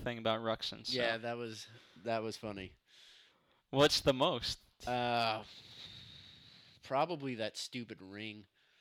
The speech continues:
Speaker 1: <laughs> No one wants that ring anymore.
Speaker 2: No. Oh my goodness, no.
Speaker 1: That have seen so much semen.
Speaker 2: What happened to the ring? Did he just lose it during the day, or did he have to give it to some? I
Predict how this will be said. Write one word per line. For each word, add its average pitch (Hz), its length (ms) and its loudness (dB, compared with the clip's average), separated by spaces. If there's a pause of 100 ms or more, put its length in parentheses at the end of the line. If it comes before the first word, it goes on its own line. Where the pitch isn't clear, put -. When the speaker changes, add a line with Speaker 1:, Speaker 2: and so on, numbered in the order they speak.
(580)
Speaker 1:
<laughs> - 60 6 (920)
No 131 220 6
one 117 160 4
wants 110 280 4
that 110 180 2
ring 117 180 -6
anymore. 117 400 -4
Speaker 2:
No. 107 1300 -4 (100)
Oh 117 280 -4
my 98 200 -8 (160)
goodness, 104 460 -8
no. 90 300 -10 (120)
Speaker 1:
That 120 280 4
have 123 220 4
seen 113 440 -2
so 131 280 2
much 113 200 -2
semen. 113 520 -8 (560)
Speaker 2:
What 156 200 4
happened 202 600 2
to 190 140 -2
the 156 100 2
ring? 147 520 -4 (100)
Did 147 120 -2
he 180 100 -6
just 254 200 -4
lose 214 360 -4
it 285 160 -4 (180)
during 254 300 -4
the 254 80 -4
day, 247 260 2
or 196 120 4
did 185 120 2
he 208 120 0
have 208 100 0
to - 80 -8
give 156 260 -2
it 196 120 -6
to 202 100 -8
some? 196 260 -6
I 151 80 -8